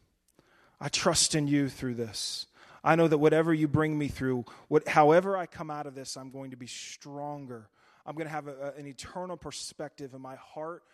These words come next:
is going to be free to love those that you have placed in front of me. Lord, thank you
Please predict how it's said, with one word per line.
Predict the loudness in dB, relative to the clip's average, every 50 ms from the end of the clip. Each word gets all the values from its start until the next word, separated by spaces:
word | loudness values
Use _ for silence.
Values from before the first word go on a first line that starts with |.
| _ _ _ _ _ -18
is | -16 -16 -16
going | -14 -14 -14 -14 -14 -16
to | -16 -16 -14
be | -14 -14 -16
free | -16 -20 -18 -14 -12 -12 -12 -12 -14
to | -14 -14 -14
love | -12 -10 -10 -10 -10 -12 -14 -14 -14
those | -12 -12 -12 -12 -16 -18
that | -20 -20 -18
you | -18 -16
have | -16 -18
placed | -18 -18 -18 -16 -16 -16 -16 -18 -18
in | -20 -20
front | -20 -20 -20 -20 -20 -20
of | _ _ _ _
me. | _ _ _ _ _ _ _ _ _ _ _ _ _ _ _ _ _ _ _ _ _ _ _ _ _ _ _ _ _ _ _ _ _ _ _ _ _ _ _ _ _ _ _ _ _ _ _ _ -20 -20 _ _ -16
Lord, | -14 -14 -12
thank | -10 -10 -10 -10 -10 -8
you | -8 -8 -8 -10